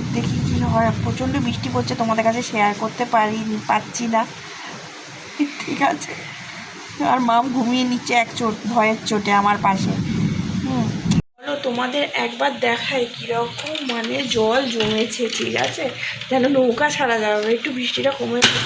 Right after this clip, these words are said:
তো তোমাদের একটু বাইরের দৃশ্যটা দেখাই, দাঁড়াও।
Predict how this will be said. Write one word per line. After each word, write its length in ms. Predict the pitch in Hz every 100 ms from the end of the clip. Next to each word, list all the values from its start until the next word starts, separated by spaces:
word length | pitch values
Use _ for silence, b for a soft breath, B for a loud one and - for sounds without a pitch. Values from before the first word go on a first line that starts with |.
| - - - -
তো 60 | 233
তোমাদের 300 | 254 285 302
একটু 140 | 311
বাইরের 360 | 254 226 247 247
দৃশ্যটা 380 | 262 - 285
দেখাই, 420 | 254 233 233 311 311
দাঁড়াও। 360 | 240 233 285